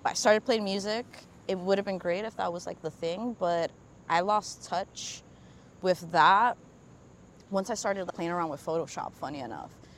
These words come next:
So I, I don't know where this guy is now, but my old bassist, we used to call him Cheerio. He was, like, some kid that I grew up with. He was super into design, and he was, like, one of the first people to show me Photoshop. And he would do these cool things. I'm like, "What is this?"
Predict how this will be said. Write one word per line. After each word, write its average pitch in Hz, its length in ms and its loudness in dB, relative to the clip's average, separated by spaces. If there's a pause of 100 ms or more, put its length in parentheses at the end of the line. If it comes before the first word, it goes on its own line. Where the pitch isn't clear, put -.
So 185 640 6 (1000)
I, 220 260 0
I 233 40 4
don't 294 100 4
know 302 100 4
where 226 200 2
this 208 160 -2
guy 190 200 6
is 190 200 2
now, 175 380 0
but 180 320 2 (180)
my 196 220 -2
old 202 320 0
bassist, 165 720 -6
we 190 80 -6
used 190 100 -6
to 214 60 -10
call 196 180 -4
him 180 80 -8
Cheerio. 147 580 -6 (600)
He 202 40 -8
was, 214 100 -4
like, 208 100 -2
some 214 120 -10
kid 190 200 0
that 180 100 2
I 170 60 4
grew 170 180 0
up 165 180 6
with. 180 220 -2 (160)
He 247 100 0
was 226 180 -2
super 226 360 -6
into 190 220 -4
design, 175 340 -6
and 156 100 -6
he 196 120 -8
was, 185 200 -8
like, 147 220 -2 (140)
one 175 160 -4
of 170 60 -2
the 170 60 -6
first 170 260 -8
people 175 220 -10
to 165 80 -4
show 165 180 -6
me 165 140 -8
Photoshop. 160 600 -8 (100)
And 170 140 -10
he 190 80 -8
would 180 180 -8
do 220 100 -8
these 214 180 -6
cool 180 260 -10
things. 226 340 -18
I'm - 80 -18
like, 208 200 -12
"What 208 120 -18
is 311 140 -14
this?" 170 180 -12